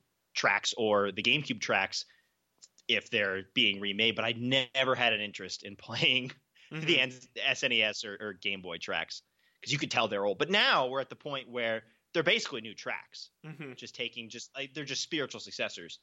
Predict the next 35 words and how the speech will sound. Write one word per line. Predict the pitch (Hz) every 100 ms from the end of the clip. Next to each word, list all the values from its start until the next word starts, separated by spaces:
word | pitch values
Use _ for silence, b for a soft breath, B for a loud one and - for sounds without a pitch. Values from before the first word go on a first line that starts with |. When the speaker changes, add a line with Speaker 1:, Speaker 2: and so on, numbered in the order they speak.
| _ _ _
Speaker 1:
to | 113
those | 98 92
old | 90
tracks, | 80 98 113
Speaker 2:
Yeah. | 135
Speaker 1:
and | 87
it's | 80
really | 85 80
cool. | - 82 71 _ _ -
Speaker 2:
Yeah, | - -
Speaker 1:
Uh, | 92 -
the | 120
Speaker 2:
definitely. | 113 110
Speaker 1:
mission | 135 233 220
mode | 220 233 247 247 226 _ _ _ _
on | 202 220
D | 220 233
S, | 240 254 247 156
Speaker 2:
Mm-hmm. | 151 143 _ _ _ _ 110
Speaker 1:
that | 107 175 226
was | 190
something | - 175 147 160 151 135 131 _ 120
that | 123 117 113
has | 123 131 110 95 _ _ _ 80
never | 82 80 87
really | 90 95 95
been | 107 98
revisited | 107 104 101 107 107
again | 104 104 107
that |
was | 110
super | - 120 107
cool. | - 120 143 180
Speaker 2:
<laughs> |
Yeah. | 160 120